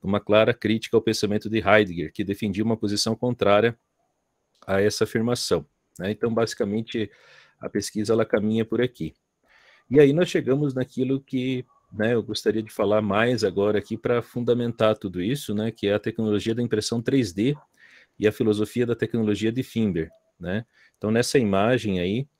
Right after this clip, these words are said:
é, nós temos bem claro isso, né? Se a gente for imaginar, nós temos ali um, um objeto, né, um objeto técnico, um objeto, né, que envolve tecnologia,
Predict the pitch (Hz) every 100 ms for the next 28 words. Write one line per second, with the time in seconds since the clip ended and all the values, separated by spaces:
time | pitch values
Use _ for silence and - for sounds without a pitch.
0 | _ _ _ - 101 101 107 - 113 123
1 | 101 120 151 113 117 139 104 92 - 85
2 | 98 120 - 98 104 - - 113 110 104
3 | 110 101 104 135 147 _ _ _ 98 -
4 | 110 123 107 104 110 123 107 90 95 95
5 | 95 104 117 120 98 101 127 - 151 113
6 | 104 98 90 107 104 104 98 95 - 101
7 | 107 131 - 104 90 90 98 - 98 92
8 | - _ 95 107 - 95 101 98 104 113
9 | 104 101 95 98 120 160